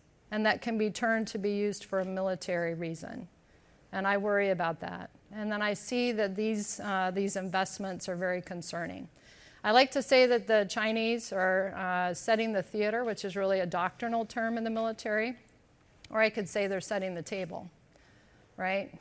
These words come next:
And setting the table for what? I think they're playing chess. Russia is also prevalent in this region, and I think they're playing checkers.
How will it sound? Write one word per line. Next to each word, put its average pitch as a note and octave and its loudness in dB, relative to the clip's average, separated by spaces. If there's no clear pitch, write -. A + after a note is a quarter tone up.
And G3+ -6
setting A3 2
the G3 0
table F#3 -2
for E3+ -6
what? - -6
I G3+ 6
think A3+ -2
they're A3 2
playing A3 0
chess. - 0
Russia F#3+ 4
is G#3 0
also G#3 2
prevalent A3 2
in G#3+ 0
this G#3+ -2
region, A3 0
and G3+ -2
I G3+ 2
think G3+ -6
they're F#3+ -2
playing G3 -4
checkers. - -6